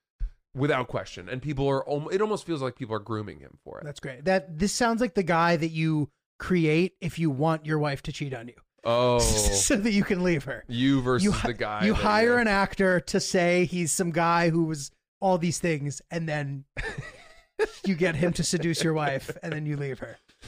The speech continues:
Speaker 2: <laughs>
Speaker 1: I love it.
Speaker 2: Continue, continue.
Speaker 1: This, this guy is that, though. He,
Speaker 2: Yeah.
Speaker 1: he, he seems forged from some think tank,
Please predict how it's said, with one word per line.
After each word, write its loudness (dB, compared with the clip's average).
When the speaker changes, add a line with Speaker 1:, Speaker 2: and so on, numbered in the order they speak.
Speaker 2:
<laughs> -6
Speaker 1:
I 0
love 0
it. -2
Speaker 2:
Continue, 0
continue. -2
Speaker 1:
This, -2
this -4
guy 0
is 0
that, -8
though. -8
He, -6
Speaker 2:
Yeah. -2
Speaker 1:
he, -4
he -4
seems -6
forged -2
from -2
some -6
think -8
tank, -10